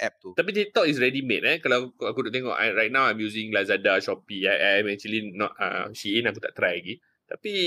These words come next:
Speaker 2: um,
Speaker 1: She-, Shein mostly ladies, bro.
Speaker 2: Oh,
Speaker 1: Only
Speaker 2: okay.
Speaker 1: ne-, it's, it's exclusive ladies punya.
Speaker 2: No wonder. Uh, but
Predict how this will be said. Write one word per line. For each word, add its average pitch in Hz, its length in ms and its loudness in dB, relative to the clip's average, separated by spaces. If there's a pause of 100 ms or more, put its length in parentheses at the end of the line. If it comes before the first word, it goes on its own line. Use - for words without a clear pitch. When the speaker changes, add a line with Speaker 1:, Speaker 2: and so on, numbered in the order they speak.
(360)
Speaker 2:
um, 120 480 2 (320)
Speaker 1:
She-, 151 320 0
Shein 185 240 4
mostly 170 320 2
ladies, 156 320 4
bro. 98 400 -2
Speaker 2:
Oh, 110 320 4
Speaker 1:
Only 156 160 4
Speaker 2:
okay. 139 160 0
Speaker 1:
ne-, 135 160 2
it's, - 100 -4
it's 131 140 0
exclusive 131 560 -2
ladies 110 260 2
punya. 101 220 -2
Speaker 2:
No 101 80 2
wonder. 95 320 0 (340)
Uh, 104 640 4 (340)
but 113 320 2